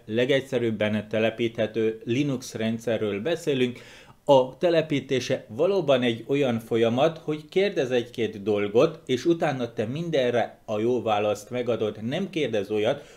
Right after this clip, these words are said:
ami egy átlagos felhasználónak a tudásszintjét meghaladná, azaz megkérdezi, hova szeretnéd telepíteni.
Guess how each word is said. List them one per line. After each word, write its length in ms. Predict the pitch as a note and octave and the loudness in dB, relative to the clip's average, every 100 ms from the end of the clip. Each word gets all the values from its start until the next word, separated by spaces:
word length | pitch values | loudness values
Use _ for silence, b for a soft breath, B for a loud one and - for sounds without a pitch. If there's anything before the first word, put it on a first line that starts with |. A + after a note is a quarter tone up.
| B | B
ami 220 | B2+ B2+ | -6 0
egy 220 | B2 B2 - | 0 -2 -8
átlagos 680 | F3 F#3+ F3+ C#3 A#2+ G#2+ G#2 | -2 -2 0 0 2 0 -2
felhasználónak 960 | - B2 C3 B2 - B2 A#2 B2 A2 G#2 | -4 -6 -2 -4 -4 -4 -2 -2 -4 -6
a 100 | G2 | -6
tudásszintjét 920 | C#3 B2+ A#2 - A#2+ A2 A2+ A2 - | -4 0 -2 -2 -6 0 0 0 -6
meghaladná, 1000 | G#2 G#2 C#3 C3+ A#2 B2+ B2 B2+ C#3+ D3+ D#3 B E3 - | -6 -4 -2 -2 -2 -2 0 0 -2 -4 -6 B -16 -2
azaz 300 | C3+ C3 A#2 | 0 0 0
megkérdezi, 600 | D3 G3 E3 C3+ A#2+ A2 | -4 -2 -2 0 0 0
hova 320 | C3 C3+ B2 | 0 0 0
szeretnéd 560 | - A2+ A2 A2+ A2 | 0 0 0 0 -2
telepíteni. 800 | - A#2 A2 - A2+ A#2 A2 A2 | 0 0 0 2 0 2 0 0